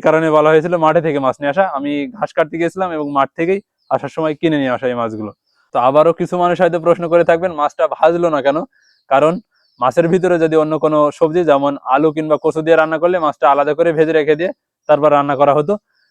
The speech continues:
কিন্তু এভাবে শুধু মাছ রান্না করার কারণেই মাছটা তেলের ওপর দিয়ে মশলাপাতি দিয়ে তো দেখলেনই, আউজিয়ে নেওয়ার সময়তে মোটামুটি একটু ভাজা হয়ে গেছে, এ কারণে আর আলাদা করে মাছটা ভেজে নেওয়া হয়নি। যেহেতু খুব মচমচে করে ভাজছি না, তাই আলাদা করে আর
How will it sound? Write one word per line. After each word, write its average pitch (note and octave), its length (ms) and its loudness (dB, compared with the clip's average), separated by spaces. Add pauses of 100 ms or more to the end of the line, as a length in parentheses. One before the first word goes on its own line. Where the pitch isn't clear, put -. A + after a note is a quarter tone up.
(160)
কিন্তু D3+ 260 -2
এভাবে D#3+ 280 4 (420)
শুধু F3+ 280 2
মাছ F3+ 200 2
রান্না D#3+ 240 0
করার D3+ 240 2
কারণেই E3+ 260 0 (120)
মাছটা C#3+ 240 -2 (100)
তেলের F#3 300 2
ওপর F3 140 0 (100)
দিয়ে E3 120 0 (120)
মশলাপাতি D3+ 480 0
দিয়ে C#3+ 180 -2
তো D3 120 -6
দেখলেনই, D#3 340 -2 (340)
আউজিয়ে D3 320 2
নেওয়ার D#3+ 220 0
সময়তে F3+ 240 0 (100)
মোটামুটি E3+ 400 0
একটু D#3+ 120 -12 (100)
ভাজা C#3+ 240 4
হয়ে D3+ 180 2
গেছে, E3 160 0 (260)
এ - 80 -6
কারণে D3 240 0 (120)
আর E3+ 60 2 (460)
আলাদা D3+ 320 4
করে F3 100 2 (100)
মাছটা D3+ 280 -2
ভেজে F3 220 2
নেওয়া C#3+ 160 2
হয়নি। D3 160 -2 (240)
যেহেতু D#3+ 280 2 (180)
খুব A3 140 0 (120)
মচমচে E3+ 440 0
করে D#3+ 120 2 (100)
ভাজছি D#3 300 0
না, G#3 60 -2 (100)
তাই E3 140 4 (120)
আলাদা D3 240 2
করে D3 160 0
আর C#3 60 0